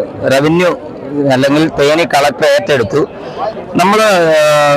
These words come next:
ഒരു ക്ഷേത്രത്തിലും കാണാത്തൊരു കാഴ്ച ഇന്ന് ഇവിടെ കാണേണ്ടി വന്നു. കാര്യം, യൂണിഫോം ഇട്ട പോലീസുകാര്, പോലീസുകാരികള്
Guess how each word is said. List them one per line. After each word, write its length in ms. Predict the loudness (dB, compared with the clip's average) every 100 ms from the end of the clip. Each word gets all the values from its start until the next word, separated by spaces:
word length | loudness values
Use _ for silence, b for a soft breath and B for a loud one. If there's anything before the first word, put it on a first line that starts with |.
| 2 2
ഒരു 140 | 0
ക്ഷേത്രത്തിലും 640 | 0 0 0 0 0 0 2
കാണാത്തൊരു 600 | 2 2 0 0 0 2
കാഴ്ച 300 | 0 0 0
ഇന്ന് 180 | 0
ഇവിടെ 140 | 0 0
കാണേണ്ടി 480 | 0 0 2 0 0
വന്നു. 200 | 0 0
കാര്യം, 340 | 0 0 -2 0
യൂണിഫോം 540 | 0 0 0 0 0
ഇട്ട 200 | 0 -2
പോലീസുകാര്, 920 | 0 0 2 0 0 2 2 2 -2 -4 -12 -8 -2
പോലീസുകാരികള് 1080 | 0 2 0 0 2 2 2 2 2 0